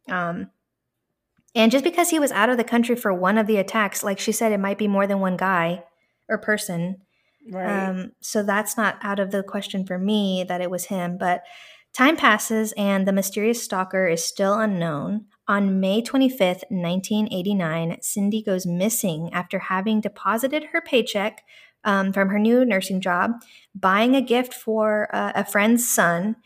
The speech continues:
Speaker 1: and going to the salon and then buying groceries. So after a full busy day, she's just not home. She's missing.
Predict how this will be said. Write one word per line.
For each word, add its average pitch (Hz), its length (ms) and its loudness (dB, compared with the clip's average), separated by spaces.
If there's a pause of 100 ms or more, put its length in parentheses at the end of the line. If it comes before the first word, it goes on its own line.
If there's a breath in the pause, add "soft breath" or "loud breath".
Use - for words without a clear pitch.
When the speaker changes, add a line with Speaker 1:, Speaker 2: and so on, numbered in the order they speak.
(200 loud breath)
Speaker 1:
and 208 220 2
going 214 260 4
to 226 100 -12
the 247 80 2
salon 202 540 2
and 190 140 0
then 190 100 2
buying 175 300 0
groceries. 175 520 -2
So - 160 0
after 214 380 2
a 190 60 -2
full 254 300 2
busy 254 280 4
day, 180 460 2
she's 190 360 -4
just 185 200 -4
not 180 300 0
home. 180 340 0
She's 185 240 -6
missing. 185 460 -2